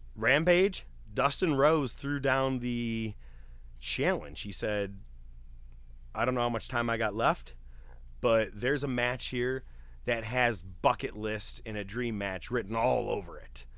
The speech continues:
And the dude's promo got me fired up. I'm not gonna lie. It got me interested to it. He challenges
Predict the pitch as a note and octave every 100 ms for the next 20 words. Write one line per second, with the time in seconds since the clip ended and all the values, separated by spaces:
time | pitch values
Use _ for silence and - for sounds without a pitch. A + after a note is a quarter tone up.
0 | - - - - - - - - - A#2+
1 | B2 A#2 A#2 A#2 A2+ G#2+ G#2+ G2+ D3 D3
2 | D3 C3+ - C3+ B2+ B2 A#2 A2 G#2+ A2
3 | - F2+ E2+ E2+ C2 - E2 D2+ E2 -
4 | F#2 E2 D#2 D2+ D#2 F#2 G#2 F#2+ G#2+ F2+
5 | F#2 G#2 G#2+ A2+ G#2 B2 B2 C3+ - -
6 | - - - G2+ - A#2+ A2+ A2+ A2+ A2
7 | G#2 G2+ -